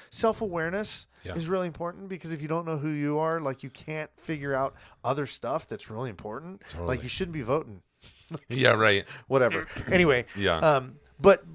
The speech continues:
Speaker 1: but I really took it to heart. So I did post a lot of B L M stuff because regardless of the organization, the movement I think is really important.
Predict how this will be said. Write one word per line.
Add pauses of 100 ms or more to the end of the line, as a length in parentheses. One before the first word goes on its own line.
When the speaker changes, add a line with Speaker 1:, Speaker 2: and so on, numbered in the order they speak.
Speaker 1:
but
I
really
took
it
to
heart.
So
I
did
post
a
lot
of
B
L
M
stuff
because (320)
regardless
of
the
organization,
the
movement
I
think
is
really
important.